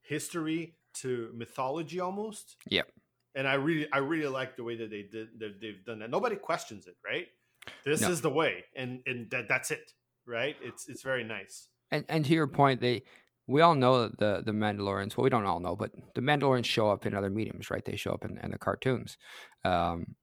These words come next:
Speaker 1: Oh, yeah.
Speaker 2: and, and, but they don't expect you to know that stuff in the show, right? You don't ha-, you can know nothing about Star Wars at all and watch The Mandalorian and understand what's happening.
Speaker 1: Yeah.
Speaker 2: They don't,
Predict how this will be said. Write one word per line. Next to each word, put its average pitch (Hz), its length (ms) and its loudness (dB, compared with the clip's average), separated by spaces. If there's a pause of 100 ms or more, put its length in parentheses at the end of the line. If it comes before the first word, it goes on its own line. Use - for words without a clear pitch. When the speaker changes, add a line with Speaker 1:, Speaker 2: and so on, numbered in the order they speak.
(140)
Speaker 1:
Oh, 104 60 4
yeah. 101 80 8
Speaker 2:
and, 95 220 2 (640)
and, 127 300 4 (200)
but 135 80 4
they 147 80 6
don't 170 260 4
expect - 420 -2
you 120 60 0
to 101 100 -4
know 107 200 0
that 95 180 -2
stuff - 260 -6
in 90 120 -4
the 95 60 -8
show, - 280 -4
right? - 240 -4 (100)
You 135 100 2
don't 156 80 6
ha-, - 120 6
you 151 100 0
can 143 300 2
know 127 200 6
nothing 110 440 2
about 98 460 0 (320)
Star 98 260 2
Wars 98 180 0
at 98 60 -2
all 98 200 2
and - 100 -2
watch 104 240 0
The 110 40 -4
Mandalorian 98 560 0
and 92 80 -4
understand 92 460 -4
what's - 140 -12
happening. - 320 -10 (260)
Speaker 1:
Yeah. 127 340 -2
Speaker 2:
They 110 120 0
don't, 110 280 0